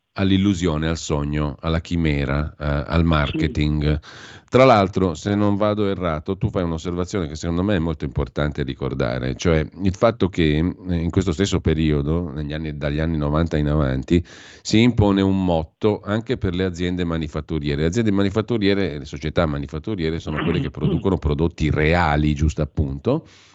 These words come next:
Speaker 1: E il
Speaker 2: Sì.
Speaker 1: motto che viene incollato anche a-, ai prodotti della manifattura è "creare valore per gli azionisti".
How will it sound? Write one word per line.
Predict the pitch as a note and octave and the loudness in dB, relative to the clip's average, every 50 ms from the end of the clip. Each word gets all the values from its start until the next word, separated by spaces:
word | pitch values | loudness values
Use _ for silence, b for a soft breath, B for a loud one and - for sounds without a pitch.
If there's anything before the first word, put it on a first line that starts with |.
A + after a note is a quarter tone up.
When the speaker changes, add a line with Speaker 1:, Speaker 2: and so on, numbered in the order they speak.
| B B B B | B B B B
Speaker 1:
E | - G#2+ | 2 4
il | A2+ - | 4 4
Speaker 2:
Sì. | B2 | 2
Speaker 1:
motto | C3+ C#3+ C3 A2+ F#2+ - - _ - F#2+ E2+ D#2+ E2 | 2 2 2 2 0 -2 -8 _ -6 -6 -6 -6 -6
che | - G2 F2+ | -6 -6 -6
viene | F2+ G2 G#2+ G#2 F#2+ | -2 -2 -2 0 0
incollato | F#2 F#2+ F2+ - G2+ G2 F#2+ F#2+ F#2+ F2 D2+ - - D#2+ D#2 D#2+ C#2+ | 0 -2 -2 0 0 2 2 2 2 0 -2 -2 -4 -4 -4 -4 -4
anche | - E2 F2+ F2+ F2 - - F2 E2 | -2 0 0 0 -2 -2 -4 -4 -4
a-, | D#2+ E2 - | -4 -6 -8
ai | - E2 D#2 D2 D2 C#2+ D2 | -10 -12 -12 -12 -10 -12 -12
prodotti | C#2 - E2 D#2+ E2 E2+ G2+ G2 F2 - - E2+ | -12 -10 -8 -4 0 4 4 4 4 4 4 2
della | D#2+ D#2 D2+ D#2 | 4 4 2 2
manifattura | E2 F2 F#2+ F#2+ F#2+ B2 C#3 - - F2+ F#2 G2 F#2+ F2 | 0 0 0 0 0 0 0 0 2 2 4 4 4 4
è | D#2 D#2+ D#2+ - - _ | 2 0 -2 -4 -8 _
"creare | - - G2+ G2+ G2 G2+ A2 A2+ A#2 A2+ G#2+ G2+ | -6 -2 0 0 0 0 0 -2 -2 -2 -2 -4
valore | G2 F#2+ G2+ G#2 G#2 G#2+ G#2+ G#2+ G#2+ A#2 G#2+ | -4 -4 -2 0 2 2 2 2 2 2 0
per | - - G2 F2 | 0 0 -2 -2
gli | F2 F2 E2+ | 0 -2 -2
azionisti". | E2 E2 - - - E2+ E2 D#2+ D#2+ C2+ G#1+ G#1+ - - - - A1+ A1 | -2 -4 -4 -6 -4 -4 -4 -4 -4 -6 -8 -10 -12 -12 -12 -12 -12 -12